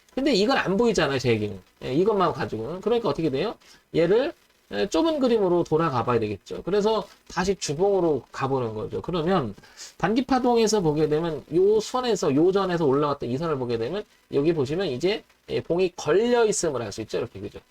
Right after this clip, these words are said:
그래서 지금 얘는, 에, 작년 십일월서부터 올라온 추세선을 그리게 되면 어떻게 돼? 지금 굉장히 중요하고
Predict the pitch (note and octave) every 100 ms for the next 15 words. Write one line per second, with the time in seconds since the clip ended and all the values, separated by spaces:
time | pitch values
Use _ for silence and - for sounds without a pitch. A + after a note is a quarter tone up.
0 | _ G3 A#3 G#3+ A#3+ A#3+ - - - D#3
1 | A3 G3 - _ _ D3 C#3+ C#3 C3+ C3
2 | B2+ - F3+ A#3 A#3 - C4+ C#4 C4 A#3+
3 | G#3+ G3+ F3+ E3+ A3+ A#3 G#3+ F#3+ D#3+ D3
4 | C#3+ E3 F#3+ B2 A2+ G2+ - G3 F#3 E3+
5 | G3 F#3+ F3+ G#3 E3 D3 F3+ B2